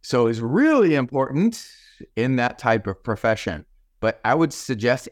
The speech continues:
anyone do this. Why? Because it doesn't cost you anything. The cost in the bank account is no extra. You have the same taxes as the joint with rights of survivorship account,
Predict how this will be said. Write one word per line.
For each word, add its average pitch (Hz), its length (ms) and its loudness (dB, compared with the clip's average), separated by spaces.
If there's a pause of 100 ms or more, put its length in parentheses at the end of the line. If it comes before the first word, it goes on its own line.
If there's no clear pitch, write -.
(120)
anyone 190 560 2
do 104 160 -2
this. 98 280 -2
Why? 147 540 -2 (840)
Because 123 260 -4
it 135 100 -6
doesn't 202 280 0
cost - 400 -4
you 160 120 -2
anything. - 480 -6 (1160)
The - 80 -2
cost 220 340 -2
in 254 80 4
the 226 80 6
bank 214 240 2
account 170 300 0
is 151 100 -4
no 233 160 2
extra. 269 720 -2 (880)
You 139 140 0
have 190 120 0
the 180 80 -2
same 254 320 2
taxes 202 1080 -2 (260)
as 185 240 2
the 208 100 4
joint 170 460 0
with 170 240 0
rights 147 320 0
of 156 80 0
survivorship 226 680 0
account, 110 440 -6